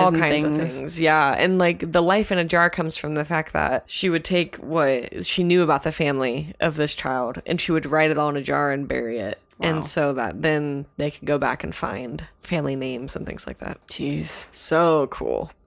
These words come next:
Speaker 2: That's really cool.
Speaker 1: Uh, so yeah, Irina Sendler, if, uh, you're not familiar,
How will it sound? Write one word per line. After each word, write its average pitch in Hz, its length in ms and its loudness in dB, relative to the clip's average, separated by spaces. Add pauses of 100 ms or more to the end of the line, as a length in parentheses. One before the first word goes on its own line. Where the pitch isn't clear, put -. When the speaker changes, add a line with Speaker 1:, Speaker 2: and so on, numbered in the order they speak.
(160)
Speaker 2:
That's - 240 -14
really 143 180 -6
cool. 156 220 -2
Speaker 1:
Uh, 151 320 2
so - 140 -4
yeah, - 160 -2 (120)
Irina 151 300 4
Sendler, 156 560 -4
if, - 400 -12
uh, - 160 -10 (100)
you're 160 120 -6
not - 180 -4
familiar, - 400 -12